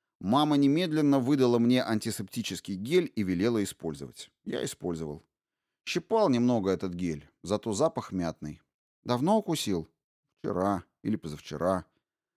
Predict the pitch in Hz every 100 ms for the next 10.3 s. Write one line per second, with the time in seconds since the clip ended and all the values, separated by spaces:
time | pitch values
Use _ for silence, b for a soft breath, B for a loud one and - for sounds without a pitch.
0 | _ _ - 123 147 139 - 170 120 -
1 | 117 117 127 113 107 110 98 85 - 139
2 | 180 170 160 - - _ _ - 107 -
3 | 196 208 202 196 156 160 170 - 139 127
4 | 113 110 123 147 143 - 123 107 87 92
5 | 120 143 _ - 85 98 - 170 170 123
6 | 107 151 135 127 - 110 92 98 113 -
7 | _ _ _ - 104 - 127 160 208 185
8 | 123 165 - 160 117 113 101 107 - 139
9 | 147 101 101 104 98 104 98 95 85 73
10 | - - -